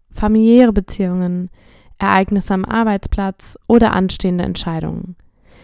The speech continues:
Geh einmal in dich und überlege, ob du in den letzten Tagen einen solchen Sorgengedanken hattest und nimm dir etwas zum Schreiben.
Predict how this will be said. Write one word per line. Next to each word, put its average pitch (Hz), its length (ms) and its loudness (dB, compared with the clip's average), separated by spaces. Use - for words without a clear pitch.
Geh 277 200 2
einmal 190 360 0
in 254 220 4
dich 254 300 0
und 180 160 -6
überlege, 202 560 0
ob - 160 -6
du 185 80 -6
in 180 60 -2
den 170 120 0
letzten 185 380 -4
Tagen 196 420 -4
einen 175 240 0
solchen 196 440 2
Sorgengedanken 170 840 -2
hattest - 540 -6
und 247 160 2
nimm 254 180 6
dir 240 140 0
etwas - 260 -6
zum 233 160 -4
Schreiben. 165 540 -6